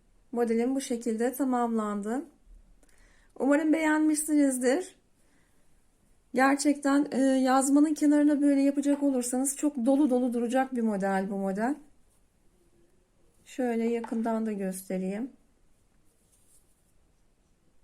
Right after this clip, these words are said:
Burası işlemiş olduğumuz yönü. Burası da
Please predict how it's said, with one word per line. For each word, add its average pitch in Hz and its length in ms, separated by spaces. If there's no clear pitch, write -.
Burası 294 800
işlemiş 302 500
olduğumuz 240 680
yönü. 214 460
Burası 277 380
da 240 360